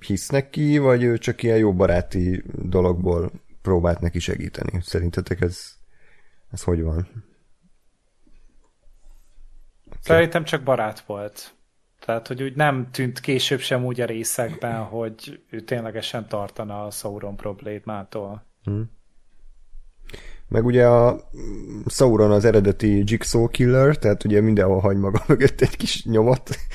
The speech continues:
Speaker 1: és ugye, hogy azt, ö, üldözzék a nyomozók. Szerinted van arra valami teória, hogy ez a Sauron jelkép az, az mit, ö, jelenthet, hogy annak van-e valami funkciója? Erről Ákos, ő, aki nem olvasott, hogy nem hallott valami infót?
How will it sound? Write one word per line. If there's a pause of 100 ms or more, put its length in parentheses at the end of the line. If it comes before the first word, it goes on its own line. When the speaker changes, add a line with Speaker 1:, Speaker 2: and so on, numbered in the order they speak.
(260)
Speaker 1:
és
ugye,
hogy
azt,
ö,
üldözzék
a
nyomozók.
Szerinted
van
arra
valami
teória,
hogy
ez
a
Sauron
jelkép
az,
az
mit,
ö, (120)
jelenthet,
hogy
annak
van-e
valami (760)
funkciója?
Erről
Ákos,
ő,
aki
nem
olvasott,
hogy
nem
hallott
valami
infót?